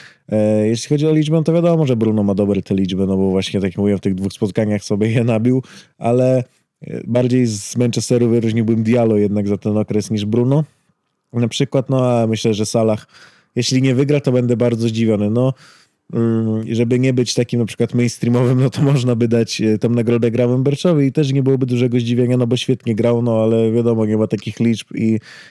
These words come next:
najczęściej to właśnie zawodnicy ofensywni są promowani do typu, tego typu wyróżnień. No i myślę, że jeśli Salah nie zdobędzie tej nagrody, no to będzie to lekki szok.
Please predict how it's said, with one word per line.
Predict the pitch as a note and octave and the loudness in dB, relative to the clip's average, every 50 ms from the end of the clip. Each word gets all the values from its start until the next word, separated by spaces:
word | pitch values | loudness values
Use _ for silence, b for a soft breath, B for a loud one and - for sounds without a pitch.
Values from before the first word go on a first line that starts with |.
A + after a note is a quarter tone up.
| B B - | B B -6
najczęściej | G#2+ G#2+ A2+ A2+ - A#2+ A#2 A#2 - B2 - | -2 -2 -2 -2 0 -2 -4 -2 -2 -2 -2
to | A#2+ | 0
właśnie | A2+ A2+ A#2 - - A#2+ | 0 0 -2 -2 -2 -4
zawodnicy | A2 G#2+ A2+ A#2 A2+ A2+ A2+ A2+ A#2 G#2+ - - | -2 0 0 0 0 0 -2 -2 -4 -4 -2 -4
ofensywni | B2 A2+ - C3 A#2+ - - D3 B2 A#2 G#2 | -4 -2 -2 -4 -4 -2 -4 -2 -2 -2 -2
są | - A2 G2+ | -2 -4 -4
promowani | - A2 G2+ G#2 G#2+ G2+ G2 G#2 G#2 G#2 G2 | -2 -4 -2 -2 -2 0 0 0 -2 -2 -2
do | F#2+ G2 | -2 -4
typu, | - - G#2+ F2+ - G#2+ G2+ G2 F#2 - F2 | -2 -4 -6 -4 -2 -2 -2 -2 -2 -4 -4
tego | _ G#2+ G2+ G#2 | _ -4 -2 -2
typu | F#2 - A2 - - G#2 | -4 -4 -6 -4 -2 -2
wyróżnień. | F#2+ G#2+ G#2+ G#2 A2 G#2 F#2 G2 G2+ G2+ | 0 0 0 0 0 -2 -2 -2 -2 -2
No | G#2 | -2
i | G#2+ | -2
myślę, | A2+ A#2 A2+ - A#2+ A#2 | -2 -4 -2 -2 -2 -2
że | A2 G2+ A#2 A#2 A2+ b b b b b b b b b b b | 0 0 0 -2 -2 b b b b b b b b b b b
jeśli | - A2+ A2 - - A2+ A#2 A#2 A#2 A2 - - | -6 -4 -4 -2 -2 0 2 2 0 -2 -4 -8
Salah | - - C3+ B2+ B2+ B2+ B2 - - - - - | -2 0 0 2 2 0 -2 -4 -14 -16 -10 -8
nie | A#2 A2 B2 C3 | -6 -2 -2 -2
zdobędzie | A#2+ A#2+ B2+ B2 C3 C3 B2+ B2+ | 0 0 0 0 0 0 0 0
tej | A#2 C3+ B2 | 0 0 0
nagrody, | B2 B2 A#2 A2+ A#2+ A#2+ A2+ A2+ A2+ | 0 -2 0 0 0 0 0 0 -2
no | G#2+ A2 G2+ | -2 -2 -4
to | _ A2+ G#2+ G#2+ G#2 b b b b b b b b _ | _ -2 0 0 -2 b b b b b b b b _
będzie | G#2 G#2 G2+ G2+ G2 G#2 G2 | -4 -2 -2 0 0 -2 -2
to | _ - G2+ G2 G2 F#2+ F#2+ G2 G2+ G2+ G2+ _ _ _ - | _ -2 0 0 0 0 0 0 -2 -4 -6 _ _ _ -4
lekki | A#2+ A#2 A2+ G#2+ _ _ - A2+ | -2 -2 -2 -2 _ _ -6 -6
szok. | - - - - _ - - _ _ | -4 -4 -6 -8 _ -18 -20 _ _